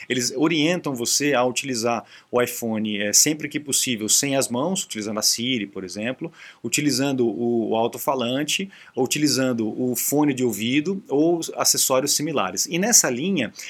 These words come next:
eles colocavam lá, supplied headphones, quer dizer, os headphones, os, os fones de ouvido que vêm junto, que são oferecidos junto com o equipamento. Dessa vez, no I O S quatorze ponto dois, eles removeram a palavra supplied. Então, é,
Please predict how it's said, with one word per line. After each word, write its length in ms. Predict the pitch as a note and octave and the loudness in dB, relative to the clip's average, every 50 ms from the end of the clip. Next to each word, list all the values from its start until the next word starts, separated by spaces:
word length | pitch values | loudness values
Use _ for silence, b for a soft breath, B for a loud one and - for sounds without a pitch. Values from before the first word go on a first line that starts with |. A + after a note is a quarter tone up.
| B B B | B B B
eles 240 | C3 C3 C#3+ D3 - | 0 2 2 2 2
colocavam 560 | - E3+ D3+ D3+ D#3 D#3 D3+ C#3+ D#3 E3 E3 | 2 0 0 0 2 2 2 2 2 0 2
lá, 180 | D3 B2 A2+ | 2 2 2
supplied 680 | A2 - - E3+ - - - D3 D#3 E3+ F#3 G3 G3 F#3 | 2 2 0 0 0 -2 0 2 2 2 4 2 0 -2
headphones, 880 | - - D#3+ D#3+ E3 D#3+ - - C3+ B2+ B2 A2+ G#2 F#2+ G2 - - B B B B B | -2 0 0 0 0 0 -2 -2 0 0 0 0 0 0 -2 -2 -4 B B B B B
quer 100 | - B2 | -4 -2
dizer, 280 | G#2 A2 A2+ A2 G#2+ | 0 0 0 0 0
os 140 | A#2+ A#2+ A2+ | 0 -2 0
headphones, 640 | - C3+ C3 B2 - - C3 C#3 D3+ E3+ D#3+ C3 - | 0 -2 -2 -2 -4 -4 -4 -2 -2 -2 -2 -2 -2
os, 400 | C3+ B2 A2 B2 A#2 G#2+ A2+ A2+ | -2 -2 0 0 -2 -2 -2 -4
os 480 | A#2+ A2+ G#2+ G2+ G#2+ G#2 G2+ G2 - | -4 -4 -4 -4 -6 -6 -4 -4 -4
fones 260 | - - C3 C3+ C#3 C3 | -2 -2 -2 -2 0 0
de 80 | D#3 | 0
ouvido 420 | E3 D3+ B2+ B2+ C#3 D3 D3+ E3+ F3 B B B B | 0 0 2 2 2 2 2 0 -4 B B B B
que 140 | - - E3+ | -4 -4 -2
vêm 360 | C3 A2+ C#3 E3 G3 G3 E3 | 0 2 2 2 2 2 0
junto, 320 | A2+ A2+ A#2+ A#2 G#2 - | 0 -2 -2 -4 -4 -6
que 140 | - - A#2+ | -6 -4 0
são 220 | - - C#3 D3 D3 | 0 0 2 0 0
oferecidos 640 | D3 - D#3+ D3+ D#3 D3+ - - F3 F3 D#3+ E3+ D3 | 0 0 0 2 4 4 4 2 2 -2 -2 -2 -2
junto 320 | A#2 C3+ D3 D#3 D3 D#3 | -2 -2 -2 -4 -4 -6
com 300 | D3 - C#3+ D3 D3 D3 D3 B B B B B - | -6 -4 -2 -2 -2 -2 -4 B B B B B -2
o 80 | C3 | -2
equipamento. 560 | A#2+ - C#3+ - E3 D3 A#2 G2+ F#2+ F#2+ - | -2 -2 -2 -2 -2 -2 -2 -4 -6 -8 -6
Dessa 340 | A2 B2 D#3+ G3 - - G3+ | 0 2 4 4 6 4 4
vez, 420 | D#3+ D#3 E3 E3+ F#3+ G#3 G3+ - - | 4 4 4 4 4 4 4 2 2
no 280 | E3+ D#3 E3 F3 E3 | 2 2 2 4 4
I 100 | E3 E3 | 4 4
O 80 | C#3+ B2+ | 4 4
S 260 | C3 C3 - - B2+ | 4 4 4 4 2
quatorze 440 | - C#3+ C3 - - B2+ A#2 A#2 B2 | 2 -2 -2 0 0 -4 -2 -2 -6
ponto 240 | - - B2+ - C3+ | -6 -8 -10 -6 0
dois, 200 | C3 C#3+ D3 D3 | 2 4 4 4
eles 280 | D#3 D#3+ D#3 - - | 4 4 4 4 4
removeram 560 | - - E3 F3 F#3+ F#3+ D#3 C3 C#3+ D#3 D#3+ | 4 2 0 2 2 2 2 4 2 2 2
a 40 | D#3 | 2
palavra 360 | - D#3+ C#3 B2+ C3 C3+ C#3 | 0 0 2 2 2 0 0
supplied. 640 | - - - D#3 - - C3 B2+ B2 A#2 G#2+ G2+ - B B B B B B B B | -2 -2 -2 -4 -2 0 2 2 2 2 0 -4 -6 B B B B B B B B
Então, 500 | A#2 A2+ G2+ A2 B2+ B2 C3 C3+ C#3+ C3+ | -4 -4 0 0 0 2 2 0 -2 0
é, 160 | A#2 B2 A#2 | 0 0 0